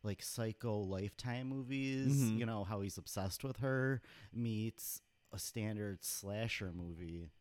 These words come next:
Speaker 1: And none of it works.
Speaker 2: No.
Speaker 1: This is one of my least favorite movies I've ever seen in theaters, and one of my least favorite slasher movies. There's no bite to this movie. It was made for, like, ten-year-old girls.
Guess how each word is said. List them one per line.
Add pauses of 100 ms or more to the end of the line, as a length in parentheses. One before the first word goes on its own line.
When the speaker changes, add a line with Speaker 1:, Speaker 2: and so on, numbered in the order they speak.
(760)
Speaker 1:
And
none
of
it
works.
Speaker 2:
No.
Speaker 1:
This
is
one
of
my
least
favorite
movies
I've
ever
seen
in
theaters,
and (360)
one
of
my
least
favorite
slasher
movies. (760)
There's
no
bite
to
this
movie.
It
was
made
for,
like, (640)
ten-year-old
girls.